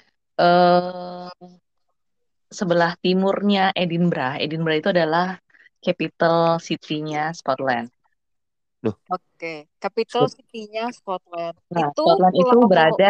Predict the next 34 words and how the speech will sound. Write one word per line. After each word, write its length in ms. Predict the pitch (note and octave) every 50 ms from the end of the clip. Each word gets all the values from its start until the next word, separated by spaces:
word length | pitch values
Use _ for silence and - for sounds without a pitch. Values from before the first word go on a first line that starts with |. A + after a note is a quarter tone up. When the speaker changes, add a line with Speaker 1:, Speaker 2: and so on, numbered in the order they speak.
| G#3+ A3
Speaker 1:
di, 220 | F#3+ E3+ G3 G3+ G#3+ A#3+ C4 _ _ _ - _ _ _ _
Scotland 420 | _ - - - E3+ E3 E3+ E3+ D#3
itu 160 | E3+ - A3
berada 340 | G#3 F#3 E3+ D#3+ D#3+ F3+ F#3+
di 160 | F#3 G#3 A3 -
utaranya 480 | F3+ F3+ - D#3+ D#3 D#3+ D#3+ F3 -
England. 500 | - F3 E3+ E3 D#3+ D3+ C#3+ C3+ C3 C3 C3 _ _ _ _ _ _ _ _
Jadi 420 | - C#3+ C#3 C#3 C3 C3+ C#3 C#3 D#3+
masuk 360 | F3 F3 D#3 D#3+ - E3 - _
ke 280 | _ - D#3 D#3+ F3+ G3 G3+
kawasan 760 | - D#3 D3 C#3+ C#3 C#3 - _ - D3 D3+ D#3+ F3 F#3+ G3+ G3+ _ _ _ _ _ _ _ _ _
United 340 | E3+ E3 D#3+ D#3 D#3 F3 F3
Kingdom 380 | - E3 D#3+ D#3 D3+ E3 E3 -
atau 240 | C#3+ - _ D3
Britania 540 | D#3+ D#3+ D3+ D3 - C#3+ C3+ C#3 C#3+ C#3+ C#3+
Raya. 480 | C#3 B2 B2 B2+ C3 B2+ B2 A#2+ A#2 _ _ _ _ _ _ - _ _ _ _ _ _ _ _ -
Speaker 3:
Oke, 560 | E3 E3+ F3 _ - F3 E3+ E3 E3 E3 E3 _
ini 160 | F#3 G#3+ B3+ E4+
beda 300 | C#4 B3 - - G3 F3
Speaker 2:
Oh. 20 |
Speaker 3:
pulau 380 | - - G#3+ G#3+ G#3+ G#3+ G#3+ G#3+
gitu 240 | A3 A#3 A3+ A#3
ya, 240 | A3 F#3+ F3 D#3+ F3
berarti 400 | F3+ G3+ E3+ F3 - - G3 F3
ya? 80 | E3 D#3 C3 - - - _
Di 140 | _ - E3+ _ _
Speaker 1:
Pulaunya 400 | _ F#3 F3 F3 E3+ F3+ G3+ A3+
sih 140 | A#3+ - C4+
sama, 720 | - - F3+ C3+ D#3 F#3 F#3 D3+ C3 B2+ B2+ C3 D#3 F3 _ _ _ _
pulaunya 300 | _ D#3 D3+ E3 F#3 F#3+
Speaker 3:
Oh, 140 | - E3 D3
Speaker 1:
sama, 140 | A#3+ - C3+
Speaker 3:
bukan. 240 | C#3 C#3 C#3 B2+ G#2 F#2
Speaker 1:
cuma 380 | _ D3 C#3 C3+ C3+ C#3 C#3